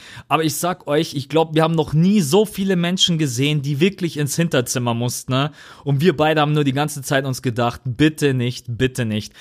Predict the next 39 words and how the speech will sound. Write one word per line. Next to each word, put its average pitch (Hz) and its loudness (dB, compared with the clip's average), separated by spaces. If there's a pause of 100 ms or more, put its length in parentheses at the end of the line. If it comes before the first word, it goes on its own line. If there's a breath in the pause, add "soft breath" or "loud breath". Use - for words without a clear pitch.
(200 loud breath)
Das 123 0
war 185 4
zwar - -2
echt 175 -4
immer 240 4
der 190 0
gleiche 185 0
Typ, - -4
der 180 0
die 175 2
Leute 170 2
ins 156 -4
Hinterzimmer 160 0
geschickt 147 -2
hat, 147 0 (540 loud breath)
aber 135 2
du 131 2
hast 139 -2
einfach 135 0
nicht 135 2
Bock 147 0
nach 135 2
elf 147 2
Stunden 147 -2
Flug 147 0
und 156 0
du 151 2
bist 147 -6
sowieso 147 0
fertig, 139 -4
übermüdet 151 4
und 180 2
stehst 165 -2
noch 147 -2
an 143 -2
der 139 2
Passkontrolle 135 -2
eineinhalb 139 -2
Stunden, 131 -2